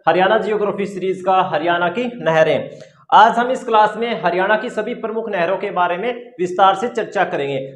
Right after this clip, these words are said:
तो आइए शुरू करते हैं आज की हमारी class। तो हरियाणा की नहरों में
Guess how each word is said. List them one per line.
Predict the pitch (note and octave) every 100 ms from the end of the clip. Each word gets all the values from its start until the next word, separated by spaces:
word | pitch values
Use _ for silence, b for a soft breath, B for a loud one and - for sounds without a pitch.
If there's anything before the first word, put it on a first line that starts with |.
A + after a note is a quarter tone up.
| -
तो | - G3+
आइए | A#3 C4+ C4+ -
शुरू | - C4 D4
करते | C#4 A#3+ G3+
हैं | G3 G3+ - -
आज | F#3+ G3 -
की | G#3+
हमारी | F#3 F#3+ F#3+ F#3+
class। | F#3+ F3 E3 F3+ - _ _ G3+
तो | G#3 F#3+ -
हरियाणा | F3+ G3 G#3
की | A#3+ C4+
नहरों | B3 G#3 A3
में | A3+